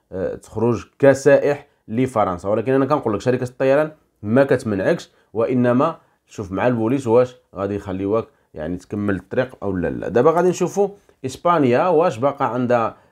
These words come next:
داك الشروط ديال، آه، آه، الخروج ولا الد-،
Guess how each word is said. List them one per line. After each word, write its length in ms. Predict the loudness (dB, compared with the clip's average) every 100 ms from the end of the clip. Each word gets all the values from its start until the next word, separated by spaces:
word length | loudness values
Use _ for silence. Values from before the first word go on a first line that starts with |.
| -12
داك 200 | -4 -4
الشروط 460 | -4 0 2 2
ديال، 480 | 0 -2 0 0 -2 -12 _ _ _ _ _ _ _ _ _ -16 -6
آه، 800 | -2 0 0 -2 -2 -4 -8 -16 _ _ _ _ _ _
آه، 400 | -16 -12 -10 -12 -14 -16 -18 -20 -20 -20
الخروج 500 | -4 4 6 6 4
ولا 200 | -2 -2
الد-، 560 | -2 -4 -6 -8 -16